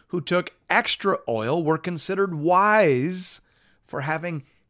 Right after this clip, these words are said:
considered the possibility of delay. That's the point. This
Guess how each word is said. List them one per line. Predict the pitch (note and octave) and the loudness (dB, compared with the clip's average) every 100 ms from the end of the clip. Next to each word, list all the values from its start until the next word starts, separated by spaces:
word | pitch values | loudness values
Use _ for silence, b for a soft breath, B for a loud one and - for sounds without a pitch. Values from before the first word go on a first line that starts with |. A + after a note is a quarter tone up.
| - | -12
considered | F3+ E3+ - C#4 D4 D3 | -8 -2 -2 0 0 -2
the | C3+ | -4
possibility | - - C#3 - B2 A2 A2 A#2 | -6 -6 -6 -6 -4 -4 -4 -6
of | A#2 G#2+ G#2 | -8 -12 -10
delay. | - C#3 F#3+ F3 G#2 | -8 -6 -4 -6 0
That's | E3 E3+ - | 0 0 -2
the | F#3+ | -4
point. | A#3 F#4+ A3+ - b b b b b b b - | -2 -2 -2 -8 b b b b b b b -2
This | A#2+ G3+ G3+ | 2 2 2